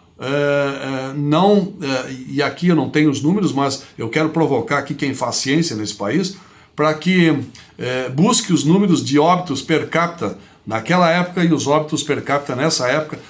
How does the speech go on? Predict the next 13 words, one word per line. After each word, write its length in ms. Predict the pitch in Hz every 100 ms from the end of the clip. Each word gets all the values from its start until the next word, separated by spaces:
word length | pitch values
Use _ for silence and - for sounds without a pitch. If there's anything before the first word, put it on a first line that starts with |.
| -
porque 140 | 131
a 60 | 127
população 480 | 147 143 135 160 147
mundial 320 | 131 139 143
também 260 | 143 127 131
mudou, 320 | 113 117 151
então 220 | 147 139
tem 180 | 135 139
uma 140 | 135 120
relação 440 | 131 117 139 139
per 220 | 143 139
capita 340 | - 127 - 104
aí. 160 | 87